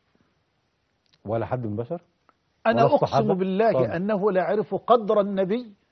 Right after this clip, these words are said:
Speaker 1: صلى
Speaker 2: إلا
Speaker 1: الله.
Speaker 2: الرب العلي.
Speaker 1: هل لهذا دليل أم انطباع شخص
Speaker 2: لا،
Speaker 1: عنده
Speaker 2: أدلة
Speaker 1: من
Speaker 2: كثيرة.
Speaker 1: خلال
Speaker 2: أدلة
Speaker 1: آه.
Speaker 2: كثيرة.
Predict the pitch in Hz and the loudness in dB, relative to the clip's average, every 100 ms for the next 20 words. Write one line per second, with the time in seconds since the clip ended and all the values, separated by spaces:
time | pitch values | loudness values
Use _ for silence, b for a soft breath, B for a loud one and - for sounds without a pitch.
0 | _ _ 113 277 285 226 202 175 156 135 | _ _ 2 4 6 4 4 2 0 -2
1 | 135 110 - _ _ _ _ _ _ _ | -4 -6 -12 _ _ _ _ _ _ _
2 | _ _ _ _ _ _ _ _ _ - | _ _ _ _ _ _ _ _ _ -18
3 | - 135 139 135 147 120 131 165 127 120 | -8 -2 2 2 2 2 0 0 0 -2
4 | 110 117 131 117 117 - 175 254 226 170 | -4 2 2 2 -4 -2 0 2 2 0
5 | 254 247 - 120 294 277 135 135 131 113 | 0 -2 -2 -2 -2 0 2 4 2 -2
6 | 107 170 156 254 233 - 180 262 240 | -2 0 -2 -2 -2 -4 -6 -4 -6